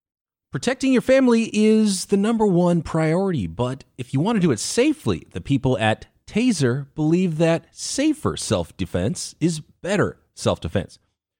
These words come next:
Taser's line of non-lethal self-protection devices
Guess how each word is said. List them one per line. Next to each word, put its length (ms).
Taser's 340
line 260
of 180
non-lethal 880
self-protection 840
devices 500